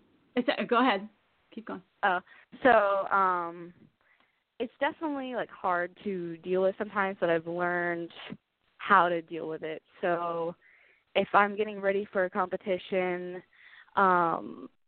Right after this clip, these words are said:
Speaker 2: I have to make sure that I'm checking my blood sugars almost, like, every hour, hour and a half in advance, and I have to plan my eating. So I'm like, "Okay, if I'm competing at this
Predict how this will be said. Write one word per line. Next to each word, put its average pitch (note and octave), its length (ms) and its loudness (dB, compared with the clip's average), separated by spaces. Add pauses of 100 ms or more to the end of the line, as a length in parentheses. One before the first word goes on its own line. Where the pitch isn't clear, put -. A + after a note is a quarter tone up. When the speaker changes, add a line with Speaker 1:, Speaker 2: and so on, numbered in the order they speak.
(320)
Speaker 2:
I F3+ 220 8
have F#3 200 4
to G#3 80 -4
make F#3+ 240 2
sure F3+ 140 8
that F3 100 4
I'm E3 120 -4
checking G#3+ 280 -2
my F#3 120 2
blood F3 280 2
sugars E3+ 560 2 (1000)
almost, G3 400 4
like, E3 180 4 (240)
every F#3+ 380 4
hour, E3+ 360 8
hour E3+ 260 2
and E3+ 100 -8
a E3+ 40 -10
half E3+ 360 -10 (200)
in F#3+ 80 -6
advance, F3 580 0 (880)
and F3 380 0
I F3 40 2
have F3+ 100 -2
to F#3 100 -2
plan F#3+ 380 0
my F3+ 160 0
eating. F3 560 -4 (140)
So E3 560 6 (640)
I'm F#3+ 80 0
like, F3+ 140 4
"Okay, G#3 500 6
if G3+ 80 -4
I'm F#3+ 140 -6
competing F#3+ 380 -8
at E3+ 120 -12
this F#3+ 140 -4